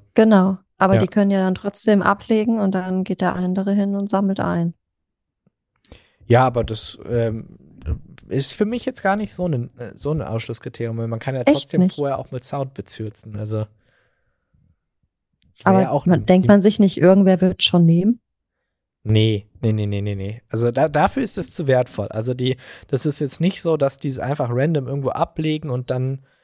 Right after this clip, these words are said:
Speaker 2: ähm, die nehmen's auf. Also das, das
Speaker 1: Das
Speaker 2: ist
Speaker 1: heißt,
Speaker 2: nicht
Speaker 1: bei
Speaker 2: so.
Speaker 1: Schwanzlurchen ist der Samen wertvoll?
Speaker 2: Ja, deutlich. Das ist deutlich, äh,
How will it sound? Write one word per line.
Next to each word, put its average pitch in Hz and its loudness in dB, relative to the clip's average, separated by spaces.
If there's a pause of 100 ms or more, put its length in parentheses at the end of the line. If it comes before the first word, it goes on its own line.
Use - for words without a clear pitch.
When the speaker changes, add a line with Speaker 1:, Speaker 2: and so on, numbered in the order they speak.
(280)
Speaker 2:
ähm, 120 0
die 117 -6
nehmen's 120 -4
auf. 104 -8
Also 117 -8
das, 127 -6
das 131 -8
Speaker 1:
Das 196 6
Speaker 2:
ist 214 0
Speaker 1:
heißt, 240 4
Speaker 2:
nicht - -6
Speaker 1:
bei 220 2
Speaker 2:
so. 208 2
Speaker 1:
Schwanzlurchen 247 2 (120)
ist 220 2
der 208 6
Samen 196 4
wertvoll? 160 0 (600)
Speaker 2:
Ja, 143 6
deutlich. 117 -4 (100)
Das 123 -4
ist - -12
deutlich, 135 -2
äh, 113 -6